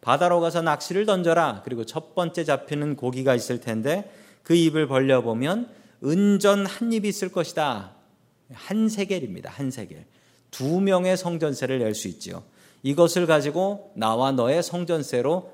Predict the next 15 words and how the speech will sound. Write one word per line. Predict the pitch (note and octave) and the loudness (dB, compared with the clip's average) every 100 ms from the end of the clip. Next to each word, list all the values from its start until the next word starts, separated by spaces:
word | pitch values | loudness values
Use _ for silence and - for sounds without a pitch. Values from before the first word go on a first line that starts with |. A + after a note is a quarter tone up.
| - | -8
내라."라고 | F#2+ B2+ G3 F3+ C3+ G#2+ F#2+ F2 - _ _ _ _ - G2+ G2+ D#3+ G3 - - | 4 6 6 4 4 0 -4 -10 -18 _ _ _ _ -6 -4 -2 -2 -2 -8 -16
하셨습니다. | - F3+ F3 - - - _ _ _ - - - - - - | -12 -8 -8 -8 -16 -18 _ _ _ -20 -20 -20 -20 -8 4
베드로의 | D#3+ A3 B3 B3+ | 4 6 8 6
성격이 | B3+ C4 C4 B3+ A#3+ | 6 0 0 0 0
있습니다. | - F3 B2+ A2+ G2 | -4 -4 0 0 0
이 | G2 | -4
베드로는 | C#3 C#3 C#3+ F3+ F#3 F#3+ | -2 0 2 2 0 -2
성격이 | G3+ G3+ G3 F#3 | -2 -2 -2 -4
다혈질입니다. | - C3+ F3 E3+ D3 B2 G2+ F2+ E2 - - | -4 0 2 2 -2 -6 -6 -8 -14 -20 -6
그래서 | C#3+ D3 | -4 -2
베드로는 | F3 C#3+ D3+ D#3 F#3+ F#3+ - - | -2 0 0 0 -2 -4 -12 -14
먼저 | - D3+ F#3+ | -2 2 2
말부터 | A#2+ A2 E3+ G#3 A3 | 2 4 2 2 4
하는 | A3 G3 | 4 2
사람입니다. | E3 D#3 C#3+ B2+ A2+ A#2 A#2 G2+ | 0 0 0 -2 -4 0 0 -2